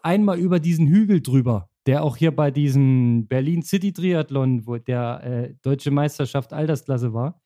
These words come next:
da bin ich ja schon einmal drüber gefahren dieses Jahr. Das ist ein ganz schön fieser Hügel.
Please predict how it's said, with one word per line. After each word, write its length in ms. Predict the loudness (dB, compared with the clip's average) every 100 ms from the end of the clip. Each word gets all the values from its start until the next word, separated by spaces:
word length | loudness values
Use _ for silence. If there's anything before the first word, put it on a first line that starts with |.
| _ _ _ _ _ _ _ -2
da 60 | 2
bin 160 | 4
ich 120 | 4 4
ja 120 | 2
schon 160 | 2
einmal 320 | 2 4 2 2
drüber 300 | 2 2 0
gefahren 360 | 0 0 0
dieses 300 | 0 0 0
Jahr. 220 | 0 0
Das 160 | -2 -4
ist 100 | -2
ein 80 | 0
ganz 220 | 2 0
schön 120 | 0
fieser 360 | -2 -2 -2 -2
Hügel. 360 | -2 -2 -4